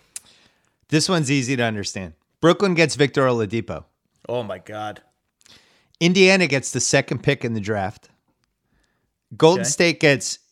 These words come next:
Speaker 1: Jared Allen, Spencer Dinwiddie, and number nineteen.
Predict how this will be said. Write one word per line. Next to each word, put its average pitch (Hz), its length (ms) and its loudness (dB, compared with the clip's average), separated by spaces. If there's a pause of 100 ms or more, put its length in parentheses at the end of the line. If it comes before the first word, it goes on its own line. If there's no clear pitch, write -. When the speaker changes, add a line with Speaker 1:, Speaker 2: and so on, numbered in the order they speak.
(140)
Speaker 1:
Jared 151 520 2
Allen, 160 440 2 (140)
Spencer - 500 -2
Dinwiddie, 143 720 0
and 131 180 -4
number 139 220 0
nineteen. 120 600 -4